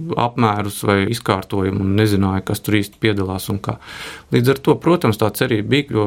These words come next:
bieži vien pirms tādiem lielākiem uzbrukumiem, gan pirms marta, gan jūlija kaujām, brauca divīziju, korpusu, pat armijas komandieri apskatīt vienības, uzrunāja karavīrus, stāstīja,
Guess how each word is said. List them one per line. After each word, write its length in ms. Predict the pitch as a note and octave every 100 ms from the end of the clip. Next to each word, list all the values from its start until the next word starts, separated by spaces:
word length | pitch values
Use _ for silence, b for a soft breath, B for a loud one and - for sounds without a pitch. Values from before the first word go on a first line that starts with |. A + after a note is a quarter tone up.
| G#2+
bieži 320 | B2 A2+ A2
vien 120 | B2 A#2
pirms 300 | G2+ G2 -
tādiem 340 | A2 G2+ G2 A#2
lielākiem 460 | A2+ G2+ - G#2 B2
uzbrukumiem, 600 | A2+ G#2+ - G#2 G2+ G2+
gan 180 | G2+ -
pirms 240 | G2+ -
marta, 340 | A2 A#2+ -
gan 300 | G2 G2+ G2+ G2
jūlija 380 | A2 A#2+ G#2+ -
kaujām, 440 | A#2+ A2 G2+ G2+ B B B B
brauca 400 | A2 A#2+ B2+ B2
divīziju, 800 | G2+ B2 A#2+ G#2+ G2+ G#2 G2 G2 -
korpusu, 580 | A#2+ B2+ - A2+ - G2+
pat 280 | - -
armijas 400 | A2 C3 A#2+ G#2+
komandieri 760 | - A#2+ A2+ G#2 G#2 G#2 G2+ G2 - -
apskatīt 540 | A#2 - A2 G#2 F#2+
vienības, 540 | A2+ B2+ A2 G2+ G2+ B2+
uzrunāja 440 | B2+ A2 G#2+ G2
karavīrus, 500 | - A#2+ A2 G#2+ -
stāstīja, 520 | - B2 A#2 - G#2